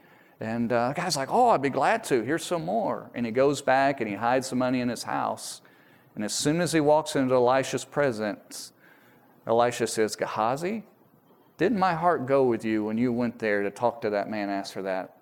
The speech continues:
money? Is now the time to be asking for money? The leprosy that was on him now will cling to you and your family for generations to come."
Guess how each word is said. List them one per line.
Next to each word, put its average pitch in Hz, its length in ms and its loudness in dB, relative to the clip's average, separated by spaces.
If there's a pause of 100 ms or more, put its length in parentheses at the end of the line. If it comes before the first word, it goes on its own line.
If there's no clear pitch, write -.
(160)
money? 95 340 -6
Is 90 140 -10
now 143 220 -2
the 269 80 0
time 165 340 -6
to 202 60 -8
be 139 120 -4
asking 143 380 -6
for 123 160 -10
money? 131 420 -8 (840)
The 110 80 0
leprosy 151 600 2
that 123 140 2
was 117 140 -2
on 120 240 0
him 110 320 -2
now 110 180 0
will 104 100 -2
cling 117 340 -4
to 110 140 -8
you 117 360 -2
and 107 80 -6
your 104 120 -2
family 95 680 -6 (240)
for 92 120 -10
generations 92 920 -6
to 95 120 -12
come." 95 440 -12